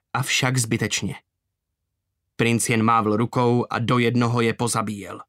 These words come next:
Když se probojoval dovnitř, ocitl se tváří v tvář svým rodičům,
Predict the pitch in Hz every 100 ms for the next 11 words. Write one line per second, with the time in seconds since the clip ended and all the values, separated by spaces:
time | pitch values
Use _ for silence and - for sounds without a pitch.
0 | _ _ _ _ _ _ _ _ _ _
1 | _ _ _ _ _ _ _ _ _ _
2 | _ _ _ - 127 143 - 156 165 160
3 | 165 165 151 151 156 123 - - - 120
4 | 139 143 131 139 127 131 131 147 - 127
5 | 135 - 127 127 113 110 113 127 127 135